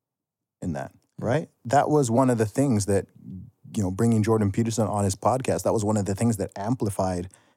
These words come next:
Speaker 1: his message to so many more people. And then from there on, there were more and more amplifications.
Speaker 2: They call it the Joe Rogan effect.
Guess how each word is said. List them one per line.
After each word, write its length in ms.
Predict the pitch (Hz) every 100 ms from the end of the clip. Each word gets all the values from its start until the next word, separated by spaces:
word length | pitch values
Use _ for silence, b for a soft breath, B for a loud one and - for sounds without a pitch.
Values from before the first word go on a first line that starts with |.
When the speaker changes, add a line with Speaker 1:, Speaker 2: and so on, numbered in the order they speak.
| b b -
Speaker 1:
his 180 | 117
message 420 | 92 123 - 104 -
to 80 | 95
so 360 | - 104 110
many 220 | 107 104
more 180 | 95 92
people. 400 | 95 151 156 82
And 140 | 95 107
then 180 | 104
from 240 | 101 - 95
there 240 | 117 104
on, 160 | 110 98
there 100 | 92
were 100 | 95
more 200 | 107 107
and 100 | 101
more 140 | 101
amplifications. 720 | 101 104 98 92 127 156 -
Speaker 2:
They 100 | 95
call 120 | 117 110
it 60 |
the 40 | 104
Joe 160 | 107
Rogan 280 | 107 107 101
effect. 480 | 95 123 98 -